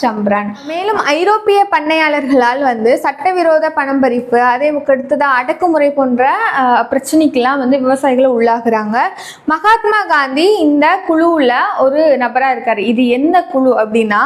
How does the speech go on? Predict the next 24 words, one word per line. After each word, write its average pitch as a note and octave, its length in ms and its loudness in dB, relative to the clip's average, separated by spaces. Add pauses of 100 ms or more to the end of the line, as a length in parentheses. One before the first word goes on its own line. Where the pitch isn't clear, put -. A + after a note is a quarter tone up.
(320)
ஆங்கிலேயர்கள் F4 840 0
இந்த D4 180 2
பிரச்சனையை D#4+ 520 0
சால்வ் C4+ 300 -2
பண்ணணும்னு B3 220 2
சொல்லி B3+ 240 0
ஒரு C4+ 260 2
குழுவை C#4 300 4
வந்து B3 220 0
கொண்டு A3+ 220 0
வருவாங்க. G#3+ 480 0 (280)
இந்த C#4+ 180 2
குழுவுல F#4+ 500 0 (160)
மகாத்மா D#4+ 520 0
காந்தியும் C4+ 760 0
ஒரு B3+ 220 0
ஆளா A#3 300 0
இருந்திருப்பாரு. A3+ 840 0 (320)
இந்த F4 180 2
விவசாயிகள் F#4 640 0
குறைகளை D4+ 440 2
ஆயிரத்தி E4+ 500 0
தொள்ளாயிரத்தி D#4 260 0
பதினெட்டுல C4 460 0